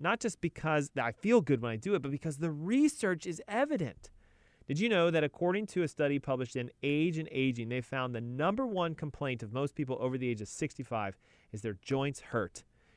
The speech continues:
and they have lack of mobility, lack of range of motion. It affects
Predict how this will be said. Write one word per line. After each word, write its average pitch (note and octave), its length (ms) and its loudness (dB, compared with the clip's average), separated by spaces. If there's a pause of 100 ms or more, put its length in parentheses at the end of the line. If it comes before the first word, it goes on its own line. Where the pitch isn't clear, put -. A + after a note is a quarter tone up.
(140)
and A#2+ 100 -4
they A#2 60 -2
have A2 200 -4
lack B2+ 260 2
of C3 80 0
mobility, A2+ 760 -2
lack C3+ 200 2
of B2 120 -4
range A#2+ 200 -4
of G2+ 100 -8
motion. G#2 400 -6 (420)
It C#3 140 0
affects C#3+ 400 -2